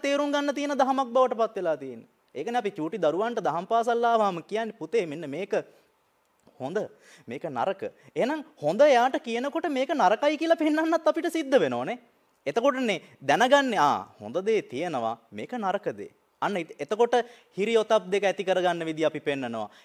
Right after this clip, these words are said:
ඊට පස්සේ ටිකෙන් ටික මේ ධර්ම මාර්ගය උගන්වනවා. ආ, එහෙනම් හැම මොහොතකම අපට බුද්ධ ශ්‍රාවකයෝ විදියට, පින්වත්නි, තථාගතයන්න් වහන්සේ දේශනා කළේ මෙන්න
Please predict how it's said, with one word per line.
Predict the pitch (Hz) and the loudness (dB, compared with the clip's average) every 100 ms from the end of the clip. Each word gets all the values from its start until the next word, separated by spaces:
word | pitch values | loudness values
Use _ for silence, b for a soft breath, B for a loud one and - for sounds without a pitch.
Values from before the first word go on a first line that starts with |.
| b | b
ඊට | 220 | -2
පස්සේ | 233 240 | 0 0
ටිකෙන් | 214 208 226 | -2 -2 -2
ටික | 226 208 | -2 -2
මේ | 202 190 | -2 4
ධර්ම | 147 170 196 | 6 6 4
මාර්ගය | 190 190 180 170 | 4 4 4 -2
උගන්වනවා. | 147 170 170 131 107 98 - | 2 4 2 -2 -8 -12 -10
ආ, | 117 101 - | -6 -4 -6
එහෙනම් | - 160 262 214 110 135 233 - b b b | -10 -6 -6 -4 -4 -6 -8 -14 b b b
හැම | - 160 220 | -8 -6 -4
මොහොතකම | 208 190 196 202 208 202 - | -4 -4 -6 -8 -8 -8 -6
අපට | - 196 196 | -6 -6 -6
බුද්ධ | 165 135 143 | -8 -6 -4
ශ්‍රාවකයෝ | 202 - 202 190 170 160 147 | -4 0 0 0 -2 -2 -2
විදියට, | 139 151 151 151 | -4 -4 -4 -4
පින්වත්නි, | 139 135 131 131 127 120 - b | -8 -6 -4 -6 -8 -12 -14 b
තථාගතයන්න් | - 107 175 196 196 196 190 185 | -6 -2 -2 -2 -2 -4 -4 -4
වහන්සේ | 180 175 165 151 | -8 -8 -10 -12
දේශනා | 131 113 170 180 156 | -8 -10 -8 -8 -8
කළේ | 135 127 123 120 b b | -8 -8 -8 -10 b b
මෙන්න | 127 143 185 | -12 -8 -8